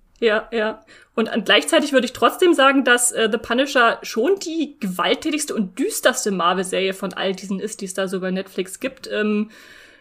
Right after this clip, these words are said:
was dann auch wieder natürlich ein bisschen ein Tonartwechsel ist. Also klar, Daredevil und so, die,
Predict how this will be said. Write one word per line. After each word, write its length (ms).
was 200
dann 100
auch 220
wieder 160
natürlich 360
ein 160
bisschen 400
ein 80
Tonartwechsel 720
ist. 120
Also 160
klar, 160
Daredevil 400
und 100
so, 140
die, 160